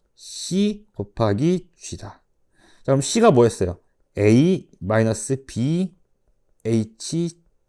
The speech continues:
G였죠. 정리해보면은 G A 마이너스 G B H가 됩니다.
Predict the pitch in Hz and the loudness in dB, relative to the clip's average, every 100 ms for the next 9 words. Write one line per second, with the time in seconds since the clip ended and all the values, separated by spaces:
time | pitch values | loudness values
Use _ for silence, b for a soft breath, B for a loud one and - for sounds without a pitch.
0 | _ - - 101 85 - - _ _ _ | _ -16 -6 -6 -6 -10 -18 _ _ _
1 | - 120 127 143 110 101 120 101 95 - | -2 2 4 4 4 2 2 -2 -6 -18
2 | _ - - 120 147 123 104 95 - _ | _ -16 -6 0 4 4 4 0 -8 _
3 | _ _ _ _ _ _ - _ _ 95 | _ _ _ _ _ _ -20 _ _ -2
4 | 110 104 101 139 - _ - - 110 135 | 0 0 -4 -8 -10 _ -18 -6 -4 -2
5 | 160 175 _ _ - 110 139 156 - _ | -2 -6 _ _ -6 -4 -4 -6 -12 _
6 | _ 110 110 - 101 - - - - | _ -8 -8 -8 -10 -12 -16 -20 -20